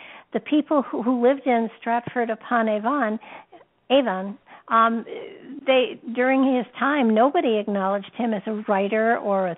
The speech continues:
theater manager or an actor. Um, he, and, and his wife or his children, none of them claimed that he was this famous person who was doing all of these, these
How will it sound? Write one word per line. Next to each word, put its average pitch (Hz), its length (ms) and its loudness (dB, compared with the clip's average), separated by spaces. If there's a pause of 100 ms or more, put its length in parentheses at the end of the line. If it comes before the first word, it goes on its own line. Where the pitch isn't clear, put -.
(120)
theater 208 360 2
manager 214 640 0
or 185 220 -2
an 175 140 -2
actor. 208 560 0 (500)
Um, 208 560 2
he, 247 600 -4 (140)
and, 233 240 4
and 214 360 2
his 208 300 0
wife 240 320 4
or 226 140 2
his 208 160 -4 (120)
children, 226 520 2
none 247 160 6
of 320 180 2
them 220 220 0 (160)
claimed 208 380 -4
that 196 220 -4
he 226 140 -4
was 202 300 -2 (420)
this 196 100 -8 (200)
famous 220 320 2 (160)
person 220 420 0
who 220 140 0
was 185 200 -2
doing 208 280 2
all 190 240 0
of 190 80 -6
these, 190 260 -4 (180)
these 190 200 -4